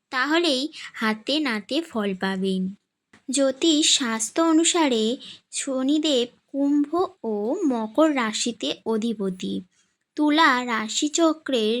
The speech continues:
রাশিও তার খুব প্রিয়। এই রাশির জাতকদের ওপর তার বিশেষ আশীর্বাদ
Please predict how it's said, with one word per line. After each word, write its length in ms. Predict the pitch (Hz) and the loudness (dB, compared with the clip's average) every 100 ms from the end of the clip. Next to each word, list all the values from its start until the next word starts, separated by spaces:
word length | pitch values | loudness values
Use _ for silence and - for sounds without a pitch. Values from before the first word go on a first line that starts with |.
| 240 | -2
রাশিও 560 | 214 214 - 302 302 233 240 | -4 0 0 2 2 0 -2
তার 200 | 240 226 269 | -4 -4 -6
খুব 260 | _ - 254 302 | _ -4 -4 -4
প্রিয়। 340 | - 240 214 190 185 185 - - _ - | -6 -4 -2 -2 -4 -8 -20 -20 _ -6
এই 200 | 285 349 | -2 0
রাশির 580 | 302 220 220 - 285 240 233 | 0 0 -2 -2 0 -2 -4
জাতকদের 720 | 233 214 208 - 262 269 320 262 | -4 -2 -2 -2 -2 0 2 2
ওপর 380 | 214 - 208 233 311 - - - | 0 -2 -2 -2 -4 -18 -16 -4
তার 180 | 262 285 247 | -2 -2 -2
বিশেষ 560 | 226 214 - 240 226 285 - - - - | -2 0 0 2 2 0 -4 -12 -16 -6
আশীর্বাদ 640 | 214 214 - 240 226 254 | -4 -2 -4 -4 0 0